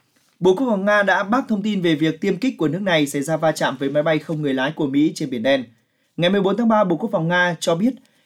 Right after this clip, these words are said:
hệ thống kiểm soát không phận của Nga đã phát hiện một máy bay không người lái M Q chín của Mỹ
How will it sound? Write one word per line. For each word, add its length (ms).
hệ 100
thống 260
kiểm 180
soát 220
không 160
phận 160
của 120
Nga 220
đã 120
phát 120
hiện 200
một 100
máy 120
bay 160
không 220
người 120
lái 300
M 80
Q 320
chín 220
của 140
Mỹ 300